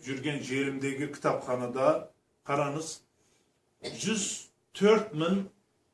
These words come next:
электрондық кітап. А, қырық алты мың электрондық, ә, толық текстімен журнал, а,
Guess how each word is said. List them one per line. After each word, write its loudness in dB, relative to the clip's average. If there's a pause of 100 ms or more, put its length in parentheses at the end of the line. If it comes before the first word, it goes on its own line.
электрондық 0
кітап. 0 (1600)
А, 4
қырық 4
алты 6
мың 4 (680)
электрондық, 2 (840)
ә, 0 (580)
толық 0
текстімен -2 (840)
журнал, 2 (880)
а, 4